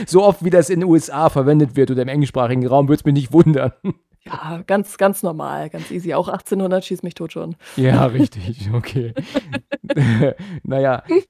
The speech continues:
Speaker 1: ähm, ich muss bei der Konsistenz der Suppe, ne, musste ich, als ich das gesehen hab, an eine ganz alte Situation von früher denken. Mein jüngerer
Speaker 2: Mhm.
Speaker 1: Bruder und ich, wir waren ja immer in den Osterferien oder so auch mal für ein paar Wochen bei meinen Großeltern,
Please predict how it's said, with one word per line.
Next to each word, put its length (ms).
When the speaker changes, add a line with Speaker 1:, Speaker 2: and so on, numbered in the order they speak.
Speaker 1:
ähm, 420
ich 180
muss 200
bei 200
der 340
Konsistenz 760
der 160
Suppe, 360
ne, 120
musste 320
ich, 100
als 140
ich 60
das 160
gesehen 280
hab, 200
an 120
eine 260
ganz 320
alte 220
Situation 540
von 180
früher 280
denken. 440
Mein 360
jüngerer 320
Speaker 2:
Mhm. 120
Speaker 1:
Bruder 180
und 100
ich, 160
wir 120
waren 200
ja 100
immer 280
in 100
den 140
Osterferien 600
oder 140
so 160
auch 140
mal 80
für 120
ein 60
paar 160
Wochen 200
bei 80
meinen 160
Großeltern, 640